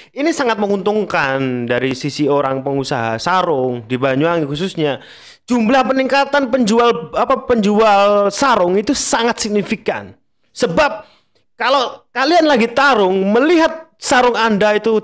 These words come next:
tidak bermerek, eh, <laughs> Wadimor, tentunya sangat minder. Tentunya sangat isin, friend. Apalagi kalau dengan merek, eh, ini, ini, Goyor, Goyor. Apa itu? Kecobong apa itu nam-,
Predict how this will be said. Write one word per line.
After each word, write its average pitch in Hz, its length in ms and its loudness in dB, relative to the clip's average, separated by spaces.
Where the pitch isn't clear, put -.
tidak 220 560 0
bermerek, 180 960 0
eh, 196 280 4
<laughs> 185 200 2
Wadimor, 180 640 2
tentunya 247 480 0
sangat 226 320 0
minder. 202 440 0
Tentunya 269 400 2
sangat 247 380 0
isin, 262 560 2
friend. 185 560 0
Apalagi 202 420 -2
kalau 208 240 2
dengan 190 320 0
merek, 196 460 -2
eh, 180 420 2
ini, 165 240 -2
ini, 147 140 -2
Goyor, 147 480 0
Goyor. 104 540 -2
Apa 131 240 -10
itu? 104 180 -10
Kecobong 180 580 0
apa 190 220 0
itu 208 80 0
nam-, 196 260 -4